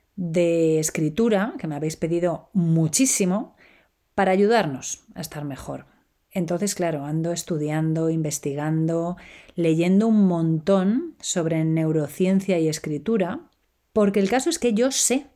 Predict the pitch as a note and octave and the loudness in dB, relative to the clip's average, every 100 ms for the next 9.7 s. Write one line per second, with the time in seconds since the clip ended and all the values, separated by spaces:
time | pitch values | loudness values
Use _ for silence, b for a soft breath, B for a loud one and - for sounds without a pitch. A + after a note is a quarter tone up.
0 | _ D#3+ D#3+ A3 C4 C4 - C#4 G3 E3 | _ -6 0 0 0 0 -2 0 -2 -2
1 | D#3 D#3 D3+ E3+ F#3+ F#3+ E3 D#3+ G#3+ A3+ | -2 -2 -2 0 0 0 -2 0 0 0
2 | A3+ F#3+ D#3+ - F3 D#3 G#3 A3+ G#3+ F#3+ | 0 -2 -2 -4 -4 -2 -2 0 2 2
3 | F3+ E3 D#3 G3 A#3 A3+ F#3+ D#3+ D#3+ D3+ | 0 -2 0 2 0 0 0 0 -4 -2
4 | F#3 F#3+ A#3+ E4+ B B B B - E3+ | 0 0 -2 -4 B B B B -4 -2
5 | E3 D#3+ D#3 C#3+ C#3+ D#3+ F#3+ F#3+ F#3+ D#3+ | 0 -2 -4 -4 -4 0 2 2 2 0
6 | D3+ D#3+ F#3 F3+ D#3+ D3 D3 D3 C#3 - | 0 0 0 0 0 -2 -6 -6 -8 -6
7 | - G3 F#3+ F#3+ G3 B3+ C4+ G3+ E3+ D#3 | 0 2 2 0 -2 -2 -2 0 0 -2
8 | A#3 A#3+ D3+ - B B - F#3+ E3+ D#3+ | -2 -2 -2 -2 B B -4 -2 -2 -4
9 | - B3+ C4 E3 D#3 - | -2 -2 -2 -6 -6 -14